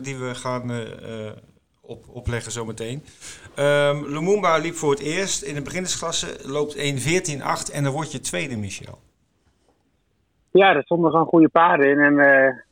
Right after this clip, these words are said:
Speaker 2: ja, het is altijd in het begin van dit jaar, als je een beetje, eh, mei, juni, dan, eh, komen al die goede driejarige.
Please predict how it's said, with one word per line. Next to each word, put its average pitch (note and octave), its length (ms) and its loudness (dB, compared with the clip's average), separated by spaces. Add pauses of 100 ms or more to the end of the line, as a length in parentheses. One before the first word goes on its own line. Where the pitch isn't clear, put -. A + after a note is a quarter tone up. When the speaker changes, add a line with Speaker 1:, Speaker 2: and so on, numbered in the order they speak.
(340)
Speaker 2:
ja, C3+ 220 2
het B2+ 100 2
is C3+ 100 2
altijd C#3+ 480 4
in C3+ 100 2
het C3 120 2
begin D3+ 240 4
van C3+ 180 4
dit C#3 180 4
jaar, C3 340 6
als C3 220 -2
je C3 60 4
een B2 60 0
beetje, C3 320 4
eh, C3 80 4
mei, C3+ 280 6
juni, C3 380 6
dan, B2+ 220 4
eh, B2 160 0 (300)
komen B2+ 240 4
al C3 60 4
die C3 120 4
goede C3 260 6
driejarige. C3 600 4